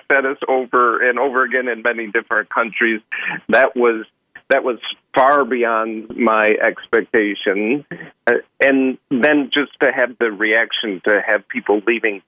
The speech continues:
comments and sending me email messages, and yes, even calling me in regards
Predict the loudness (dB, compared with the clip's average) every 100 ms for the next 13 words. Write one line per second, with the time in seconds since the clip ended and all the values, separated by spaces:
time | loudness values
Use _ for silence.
0 | -2 2 2 2 0 -2 -4 _ -14 0
1 | 2 4 4 2 0 0 0 2 0 0
2 | 0 -2 -4 -2 0 2 0 0 -2 -2
3 | -6 0 2 2 0 -8 -12 -10 -10 -12
4 | -2 0 2 0 -2 -2 -4 0 2 2
5 | 0 -2 0 0 -2 0 2 2 0 -2
6 | -4 -4 -4 -2 -2 -2 0 -2 -4